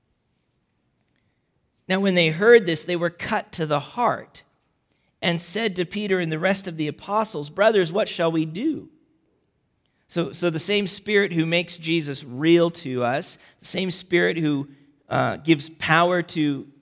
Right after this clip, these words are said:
their witness, who was just poured out on the church, he also is convicting the hearers of sin.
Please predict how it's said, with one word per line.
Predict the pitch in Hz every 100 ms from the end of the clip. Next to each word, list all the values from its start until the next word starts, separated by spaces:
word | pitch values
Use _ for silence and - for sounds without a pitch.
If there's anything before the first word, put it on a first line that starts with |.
| _ _ _
their | 151 143
witness, | 139 180 185 139 139 - - _ _ _ _ _
who | 165
was | 160
just | 156 175 -
poured | - 175 185
out | 180 165
on | 151
the | 143
church, | 139 214 180 - - _
he | - 196
also | 147 233 - 156
is | 170 165
convicting | - 156 143 185 - 170 160
the | 147
hearers | 139 226 196 147 143
of | 147
sin. | - 254 135